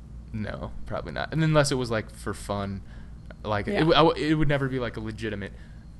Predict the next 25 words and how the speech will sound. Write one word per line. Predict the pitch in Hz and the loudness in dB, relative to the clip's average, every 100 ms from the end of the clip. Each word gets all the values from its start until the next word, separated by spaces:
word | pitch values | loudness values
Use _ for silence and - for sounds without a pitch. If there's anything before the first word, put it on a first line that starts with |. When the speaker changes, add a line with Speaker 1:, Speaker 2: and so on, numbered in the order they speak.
| - - - - | -16 -16 -14 -12
Speaker 1:
visit, | 107 104 98 92 - | -6 -4 -4 -8 -8
and | 104 | -8
so, | - 98 | -4 -6
like, | 95 95 - 104 | -6 -8 -10 -4
that, | 107 - - | -2 -2 -4
it | 120 - 110 | -4 -4 -10
not | 113 98 101 | -4 -4 -2
being | 110 104 | -4 -6
legitimate | 101 101 98 | -6 -6 -8
would | 95 98 | -8 -8
stop | - 98 90 | -4 -4 -4
me | 95 - - | -8 -12 -12
from | 95 98 | -10 -8
doing | 110 95 | -6 -8
it, | 95 | -8
like, | - 98 - | -10 -10 -10
ironically, | - 104 104 - 101 | -8 -8 -10 -10 -10
which | 92 - | -10 -8
would | 98 - - - - | -10 -12 -14 -14 -14
just | - - - - - - | -14 -16 -14 -14 -14 -12
me | 101 | -12
being | 92 98 95 | -12 -12 -10
kind | 98 92 | -8 -6
of | |
a, | 92 | -8